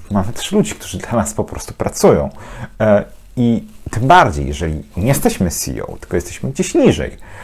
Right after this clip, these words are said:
no to mamy wokół siebie ludzi, z którymi pracujemy.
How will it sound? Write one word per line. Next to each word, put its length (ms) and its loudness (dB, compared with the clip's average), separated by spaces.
no 100 -8
to 180 4
mamy 280 4
wokół 240 0
siebie 240 0
ludzi, 320 6
z 140 -16
którymi 320 -2
pracujemy. 640 -8